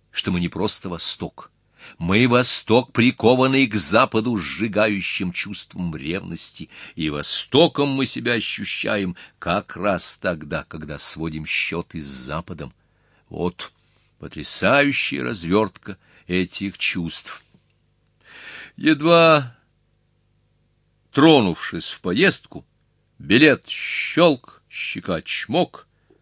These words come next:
еще не завидя ни Эйфелевой башни,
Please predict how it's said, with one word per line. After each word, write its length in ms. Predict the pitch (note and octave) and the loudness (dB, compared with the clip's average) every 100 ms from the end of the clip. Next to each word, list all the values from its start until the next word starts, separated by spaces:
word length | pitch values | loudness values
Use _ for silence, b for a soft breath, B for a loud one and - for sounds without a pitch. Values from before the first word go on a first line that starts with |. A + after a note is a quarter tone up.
| _ _ _ _ | _ _ _ _
еще 840 | G2+ D3+ - - - F3+ G3 C#3 | 6 8 8 4 4 6 6 8
не 220 | G2+ A2+ B2 | 6 4 4
завидя 440 | C#3 D3+ C3+ A2+ | 4 4 4 2
ни 260 | A#2 C#3+ D#3+ | 4 4 4
Эйфелевой 640 | G3+ F#3+ - G3+ G3+ G3 | 4 0 -4 -6 -6 -6
башни, 600 | D3+ D#3 B2+ - G2 | -2 0 0 -2 -6